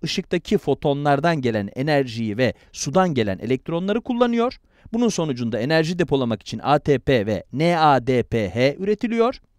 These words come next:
Ee, ve bir de, e, yan ürün olarak oksijen ortaya çıkıyor. Şunu da unutmayın, bir tane moleküler oksijen oluşturmak için iki tane suyun reaksiyona girmesi,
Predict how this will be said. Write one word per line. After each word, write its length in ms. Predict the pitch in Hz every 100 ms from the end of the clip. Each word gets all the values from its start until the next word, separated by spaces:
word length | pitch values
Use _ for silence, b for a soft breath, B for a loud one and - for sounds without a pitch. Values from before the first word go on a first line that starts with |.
| _ b b b b b -
Ee, 520 | 160 160 156 156 151 151 - -
ve 320 | 170 220 196
bir 240 | 294 254
de, 220 | 139 139 262 _ _ _ _
e, 80 | 147
yan 420 | 143 139 220 294
ürün 280 | 185 143 123
olarak 500 | 170 190 220 208 - _
oksijen 680 | 196 196 - 185 214 165 104 _
ortaya 360 | 127 117 117 101
çıkıyor. 440 | - 104 71 - _ _ _ -
Şunu 260 | - 294
da 40 | 226
unutmayın, 440 | 254 - 131 214 b b b
bir 200 | 208 311
tane 340 | - 170 131 120
moleküler 440 | 165 185 - 165
oksijen 360 | 160 - 143 147
oluşturmak 500 | 165 - 226 254 -
için 240 | - 285 226
iki 220 | - 302
tane 340 | 220 196 190
suyun 400 | - 240 320 320 _ _ -
reaksiyona 560 | 214 220 - 220 214 208
girmesi, 640 | 147 139 120 - 107